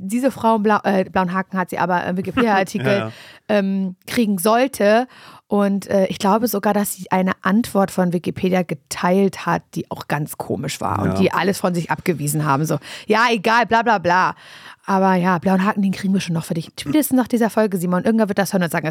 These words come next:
Speaker 1: „Na, ich arbeite doch bei Instagram.“
Speaker 2: Naja,
Speaker 1: Instagram.
Speaker 2: naja, <laughs> genau. Aber nee, nee, nee, mm, mm, auf gar keinen Fall. Ich habe auch irgendwann gesagt, ehrlich gesagt, ich möchte hier gar nichts mehr
Speaker 1: Hä,
Speaker 2: anreißen.
Speaker 1: aber was,
Speaker 2: Auch,
Speaker 1: was
Speaker 2: auch
Speaker 1: müsste
Speaker 2: irgendwelche
Speaker 1: denn passieren, damit du einen blauen Haken kriegst?
Speaker 2: Ich brauch international,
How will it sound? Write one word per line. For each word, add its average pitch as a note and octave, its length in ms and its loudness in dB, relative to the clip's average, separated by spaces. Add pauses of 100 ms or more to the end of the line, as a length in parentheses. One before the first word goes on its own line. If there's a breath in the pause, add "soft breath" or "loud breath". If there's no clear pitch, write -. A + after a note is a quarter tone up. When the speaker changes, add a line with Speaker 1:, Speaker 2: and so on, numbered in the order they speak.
(300 loud breath)
Speaker 1:
„Na, A3+ 140 -14
ich E3 160 -6
arbeite E3 360 0
doch D3 180 -8
bei C3+ 200 -6
Instagram.“ E3 680 -4
Speaker 2:
Naja, E3 420 4
Speaker 1:
Instagram. F3 480 -2
Speaker 2:
naja, D#3+ 500 2 (100)
<laughs> - 120 -6
genau. B2 500 2
Aber A#2+ 240 0
nee, B2+ 220 2
nee, A#2 140 2
nee, A2 200 0
mm, A2 240 -4
mm, G#2+ 60 -6
auf G#2+ 140 -6
gar A#2 100 -2
keinen A#2 120 -4
Fall. A#2 180 0
Ich A2+ 100 -4
habe C3+ 140 0
auch A#2+ 100 -2
irgendwann B2+ 340 -2
gesagt, A#2+ 260 0
ehrlich A2+ 160 0
gesagt, A#2 200 -2
ich B2+ 60 -6
möchte A#2+ 180 -2
hier B2 80 -6
gar A2 140 -2
nichts A2+ 140 -4
mehr A2 120 -4
Speaker 1:
Hä, G2+ 60 -4
Speaker 2:
anreißen. F4+ 300 0
Speaker 1:
aber G4 80 2
was, G4 120 0
Speaker 2:
Auch, F#4+ 80 -8
Speaker 1:
was - 200 0
Speaker 2:
auch G4 40 -2
Speaker 1:
müsste G4+ 100 0
Speaker 2:
irgendwelche - 280 0
Speaker 1:
denn - 80 0
passieren, F4 500 -2
damit D4 280 0
du C4+ 60 -2
einen A#3 60 0
blauen G#3 260 0
Haken F#3+ 280 -4
kriegst? D#3 220 -4
Speaker 2:
Ich D#3+ 60 -12
brauch E3 180 -2
international, D3+ 760 -2